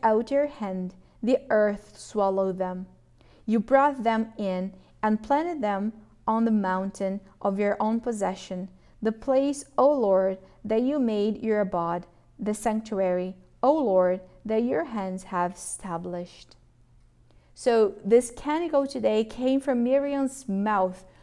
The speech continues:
praising God for what he did. He says, "Our enemies thought that they were going to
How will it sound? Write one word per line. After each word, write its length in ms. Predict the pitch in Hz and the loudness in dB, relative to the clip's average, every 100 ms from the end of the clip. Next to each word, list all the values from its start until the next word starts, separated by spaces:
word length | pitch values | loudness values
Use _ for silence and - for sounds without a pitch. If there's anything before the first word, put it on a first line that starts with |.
| - - | -20 -16
praising 640 | - 294 339 339 311 285 | -2 0 0 0 -2 -4
God 360 | 208 190 190 190 | -4 -4 -4 -6
for 120 | 220 | -4
what 220 | 202 190 | -4 -4
he 200 | - 190 | -8 -12
did. 320 | 175 175 170 - - _ _ - - | -6 -6 -6 -14 -20 _ _ -20 -14
He 100 | - | -8
says, 420 | 226 226 226 220 - - - | 0 2 2 -2 -18 -10 0
"Our 240 | 240 - - | 0 0 -2
enemies 540 | 269 320 285 214 - - - | -2 0 -2 -4 -6 -20 -6
thought 280 | 254 240 277 | 0 2 2
that 80 | 269 | 0
they 120 | 269 | 0
were 220 | 269 269 | 2 0
going 420 | 240 208 233 262 254 | 0 -4 -4 -4 -2
to 200 | 262 | -2